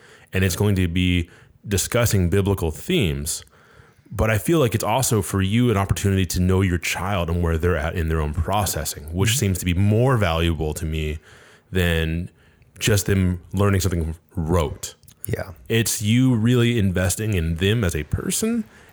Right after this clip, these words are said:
Speaker 1: and you taking the time to really understand where they're at in their, their mind. That's really cool. I think that's something that we're missing culturally. I see a lot of parents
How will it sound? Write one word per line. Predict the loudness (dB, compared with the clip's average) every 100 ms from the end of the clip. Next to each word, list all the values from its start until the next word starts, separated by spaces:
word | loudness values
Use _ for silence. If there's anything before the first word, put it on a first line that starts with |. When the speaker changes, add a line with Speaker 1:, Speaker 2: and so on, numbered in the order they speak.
| 0
Speaker 1:
and | 2
you | 2
taking | 2 0
the | 0
time | 0 2
to | 0
really | 2 2 2
understand | 2 0 0 0
where | 2 2
they're | 2 2 0
at | -2 -4 -6 -12 -4
in | 0 2
their, | 0 0
their | -4 -6 -4
mind. | 0 -2 -4 -8 -20 -18 -2
That's | 0 2 2
really | 2 2 2
cool. | 0 0
I | 0
think | 0 0
that's | 0 0
something | 0 0 2 0
that | 0
we're | 0
missing | 0 2 0 0 -2 -4 -8 -16 -8 -2
culturally. | 0 2 0 0
I | 0
see | 2 2
a | 2
lot | 2 2 0 0 -4 -10 -16 -20 -20 -6
of | 0 0 2
parents | 2 2 2 -2 -4